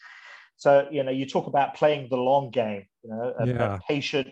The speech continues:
Speaker 1: waiting game to get that shot. And I was fortunate in both occasions, you know, two years apart, that they go,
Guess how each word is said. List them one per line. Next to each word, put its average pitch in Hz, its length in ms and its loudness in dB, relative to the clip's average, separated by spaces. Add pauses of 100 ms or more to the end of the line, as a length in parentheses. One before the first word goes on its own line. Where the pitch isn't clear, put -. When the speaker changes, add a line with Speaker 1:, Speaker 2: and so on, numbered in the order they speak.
Speaker 1:
waiting 135 420 -2
game 113 320 -4
to 110 120 -18
get 117 300 -2
that 117 180 -4 (120)
shot. 107 400 -6 (880)
And 131 420 -2
I 147 60 6
was 151 160 4
fortunate 156 520 -2
in 127 100 -8
both 156 240 6
occasions, 131 800 0
you 131 80 -4
know, 113 180 -2 (380)
two 190 200 4
years 151 280 4
apart, 151 520 4
that 120 160 -4
they 135 180 2
go, 147 320 2